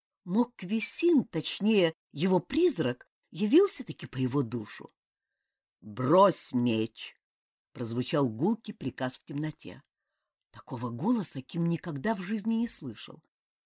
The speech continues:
Он был как встречный удар, словно он, падая, упёрся клинком меча в каменную стену. Этого приказа нельзя было ослушаться.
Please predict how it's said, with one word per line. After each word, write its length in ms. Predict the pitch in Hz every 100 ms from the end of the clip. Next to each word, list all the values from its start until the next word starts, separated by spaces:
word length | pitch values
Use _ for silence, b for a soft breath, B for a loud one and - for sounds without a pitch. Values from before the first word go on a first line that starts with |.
| _ _
Он 280 | 277 254 185
был 180 | 285
как 240 | - 247 240
встречный 720 | - - 254 262 - - 247
удар, 520 | 233 170 131 90 - _ _ _ _ _
словно 540 | - 185 233 240 254 -
он, 320 | 330 240 170 -
падая, 480 | 277 330 196 180 170
упёрся 600 | 226 220 - 294 254 - 208
клинком 500 | 214 220 196 254 208
меча 400 | 196 175 277 277
в 100 | -
каменную 480 | 240 226 220 220
стену. 560 | 214 - - 120 120 - _ _ _ _ _ _ _ _
Этого 320 | 139 175 175
приказа 520 | - 214 - 165 156
нельзя 360 | 185 214 190 131
было 220 | 139 117
ослушаться. 760 | 131 - 117 - - - -